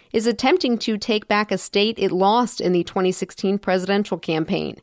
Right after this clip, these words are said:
President Donald Trump carried Wisconsin in twenty sixteen,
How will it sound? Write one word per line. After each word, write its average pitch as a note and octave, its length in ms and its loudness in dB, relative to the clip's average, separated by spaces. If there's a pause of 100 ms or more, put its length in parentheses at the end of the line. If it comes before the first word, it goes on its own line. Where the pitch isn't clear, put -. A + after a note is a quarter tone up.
(420)
President F#3+ 420 2
Donald F3 320 4
Trump F#3+ 320 2
carried G#3+ 400 0
Wisconsin F3+ 680 0
in F3+ 220 2
twenty F3 260 0
sixteen, F#3+ 680 -2